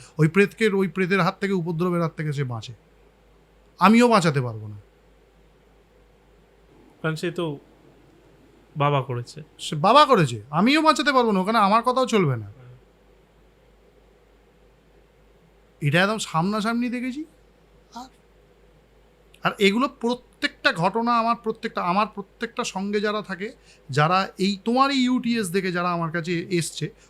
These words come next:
Speaker 1: হয়তো তারা প্রত্যেকেই আমার কাছে ছিল, এদের কারোর বাড়ি আমার থেকে দূরে নয়, কিন্তু এরা যে এসছে, এদের প্রত্যেকের নিজের জীবনে হয়ে যাওয়া ঘটনা। এটা কোনো সাজানো ঘটনা নয়, কোনো স্ক্রিপ্টেড ঘটনা নয়,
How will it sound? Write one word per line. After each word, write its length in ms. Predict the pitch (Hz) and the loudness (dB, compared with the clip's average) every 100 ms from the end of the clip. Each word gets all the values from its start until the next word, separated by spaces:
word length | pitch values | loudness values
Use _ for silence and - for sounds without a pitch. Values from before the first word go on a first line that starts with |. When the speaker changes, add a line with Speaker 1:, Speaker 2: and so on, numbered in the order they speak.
| - | -4
Speaker 1:
হয়তো 260 | 175 208 | -2 0
তারা 180 | 226 240 | -2 -4
প্রত্যেকেই 400 | 247 220 254 247 | -6 -8 -6 -4
আমার 160 | 247 240 | -4 -2
কাছে 280 | 220 202 170 | -2 -2 -2
ছিল, 180 | 139 | -4
এদের 220 | 139 170 208 | -4 -4 0
কারোর 320 | 202 233 233 | 2 2 2
বাড়ি 220 | 226 233 | 0 -2
আমার 120 | 226 | -4
থেকে 200 | 226 220 | -6 -6
দূরে 280 | 190 190 160 | -2 0 2
নয়, 200 | 113 98 _ - - - _ | 0 -8 _ -20 -20 -20 _
কিন্তু 200 | 156 170 | -2 -2
এরা 300 | 220 185 214 | -2 0 0
যে 240 | 214 247 240 | 0 -2 -2
এসছে, 440 | 226 262 - - 202 | 0 0 -2 -2 -2
এদের 360 | - 196 226 - | 0 -2 -2 -4
প্রত্যেকের 420 | 220 - 233 247 | -8 -8 -6 -4
নিজের 340 | 208 202 214 170 | -2 -2 -2 -4
জীবনে 300 | 196 214 196 | -4 -4 -2
হয়ে 220 | 151 165 | 0 0
যাওয়া 240 | 160 151 | 0 0
ঘটনা। 340 | 120 113 110 104 _ _ - 127 - _ _ _ _ _ _ _ | -4 -8 -14 -18 _ _ -20 -20 -20 _ _ _ _ _ _ _
এটা 200 | 147 180 | -6 -4
কোনো 340 | - 170 214 226 | -4 -6 -4 -6
সাজানো 500 | - 165 185 208 202 | -4 -4 -2 -4 -6
ঘটনা 360 | 202 220 220 | -6 -6 -6
নয়, 180 | 220 247 | -8 -8
কোনো 240 | - 208 | -8 -10
স্ক্রিপ্টেড 560 | 202 - 208 - 226 196 | -10 -6 -6 -4 -4 -2
ঘটনা 260 | 214 226 226 | -4 -4 -8
নয়, 200 | 233 | -10